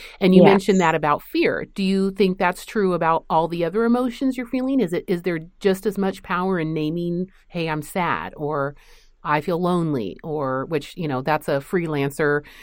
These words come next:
Speaker 1: um, <laughs> a freelancer entrepreneur statement, <laughs> if I've heard one.
Speaker 2: Exactly.
Speaker 1: <laughs> Um,
Speaker 2: Absolutely. Because, um, all of those emotions are, um,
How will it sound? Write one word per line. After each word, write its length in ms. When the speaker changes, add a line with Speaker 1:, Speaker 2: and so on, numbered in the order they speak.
Speaker 1:
um, 340
<laughs> 180
a 280
freelancer 600
entrepreneur 640
statement, 520
<laughs> 40
if 160
I've 160
heard 260
one. 160
Speaker 2:
Exactly. 560
Speaker 1:
<laughs> 60
Um, 260
Speaker 2:
Absolutely. 1000
Because, 800
um, 540
all 320
of 160
those 300
emotions 920
are, 640
um, 520